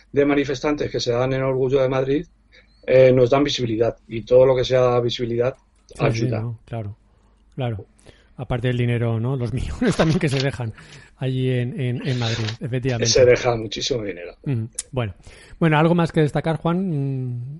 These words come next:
Speaker 2: mm, que nos digas o que nos recomiendes, ya no para este año, obviamente, pero
Speaker 1: Yo os recomiendo
Speaker 2: porque
Speaker 1: que vengáis, pero que vengáis con calma, si queréis ver cosas y si queréis, mm, porque es,
Speaker 2: Sí,
Speaker 1: no hay
Speaker 2: en un,
Speaker 1: pabellones.
Speaker 2: en un día no lo ves, está claro.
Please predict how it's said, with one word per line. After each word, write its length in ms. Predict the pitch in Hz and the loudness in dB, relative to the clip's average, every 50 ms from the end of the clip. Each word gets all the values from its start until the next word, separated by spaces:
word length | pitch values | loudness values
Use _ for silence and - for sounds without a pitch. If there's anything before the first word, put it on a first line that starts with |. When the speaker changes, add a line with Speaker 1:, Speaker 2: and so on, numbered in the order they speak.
| - _ _ | -18 _ _
Speaker 2:
mm, 640 | - 135 127 127 123 123 123 127 127 127 127 127 - _ - | -10 -8 -8 -8 -8 -8 -8 -10 -10 -10 -12 -14 -16 _ -10
que 120 | - 135 | -6 -4
nos 140 | 127 123 120 113 | -4 -4 -2 -4
digas 680 | 139 143 139 147 143 143 139 143 143 143 139 - 139 | -4 -2 -2 -2 0 0 -2 -2 -2 -4 -4 -4 -6
o 100 | 127 120 | -6 -4
que 100 | - 127 | -4 -4
nos 140 | 123 123 120 | -4 -2 -4
recomiendes, 500 | 131 123 131 123 135 147 147 143 143 123 | -4 -4 -2 -2 -2 0 0 0 0 -2
ya 140 | 131 127 | -2 -2
no 160 | 131 131 131 113 | -2 -2 -2 -2
para 140 | 131 127 | -4 -4
este 160 | 131 - - 131 | -4 -4 -4 -2
año, 160 | 131 135 135 | 0 0 0
obviamente, 380 | 131 131 127 131 131 127 151 | 0 0 -2 -2 -2 -2 2
pero 120 | 151 156 143 | 2 4 6
Speaker 1:
Yo 160 | 127 147 156 156 | 6 8 8 10
os 300 | 165 180 190 214 208 180 | 10 10 8 8 4 2
recomiendo 380 | 202 202 180 185 180 135 - 208 | 2 2 4 4 4 4 4 2
Speaker 2:
porque 180 | 202 185 170 | 4 6 6
Speaker 1:
que 60 | 160 151 | 6 8
vengáis, 540 | 139 143 135 139 147 156 160 180 - - - | 6 4 2 2 0 0 0 -2 -4 -8 -4
pero 240 | - 156 143 135 127 | -2 -2 -2 0 -2
que 120 | - 131 | -4 -4
vengáis 400 | 127 123 123 127 135 143 147 147 | -4 -2 -2 -2 -2 -2 -4 0
con 260 | - 175 160 151 143 | 0 2 2 2 -2
calma, 560 | - - 165 165 170 170 160 160 156 160 175 | -4 0 2 2 2 2 0 0 -2 -2 -2
si 180 | 170 - 151 127 | -4 -6 -8 -8
queréis 360 | - - 123 131 135 139 131 127 | -6 -4 -2 0 0 0 0 0
ver 220 | 143 143 143 135 | 0 0 0 0
cosas 500 | - 160 151 147 - 151 143 143 143 - | 0 -2 -2 -2 -4 -4 -6 -4 -4 -6
y 80 | 135 117 | -8 -8
si 120 | - - | -10 -8
queréis, 640 | - 120 113 120 123 127 131 131 127 127 123 - - - | -6 -4 -2 0 0 0 0 -2 -4 -6 -8 -10 -8 -6
mm, 300 | 127 127 123 123 123 120 120 - _ - - - - | -6 -4 -4 -4 -4 -6 -8 -12 _ -20 -20 -10 -4
porque 380 | - 131 120 - 127 123 131 | -2 -2 0 4 4 4 6
es, 460 | 139 127 - - - - - - - - - _ - - - - - - | 4 2 0 -6 -8 -10 -14 -16 -18 -20 -20 _ -20 -20 -20 -10 -6 0
Speaker 2:
Sí, 100 | - 147 | 4 6
Speaker 1:
no 60 | 151 | 8
hay 20 | 156 | 8
Speaker 2:
en 40 | 160 | 8
un, 60 | 156 | 8
Speaker 1:
pabellones. 580 | 185 175 156 156 160 165 175 180 175 160 - - - | 6 6 6 4 4 4 4 2 2 0 -2 -4 -2
Speaker 2:
en 100 | 151 147 | 0 0
un 80 | 151 | 0
día 160 | 143 143 147 151 | 2 0 0 2
no 80 | 175 | 2
lo 140 | 180 151 117 | 0 0 0
ves, 260 | 127 156 139 - - | -2 -4 -4 -6 -10
está 180 | 120 - - 117 104 | -12 -12 -12 -10 -8
claro. 240 | 123 147 135 107 | -6 -6 -6 -6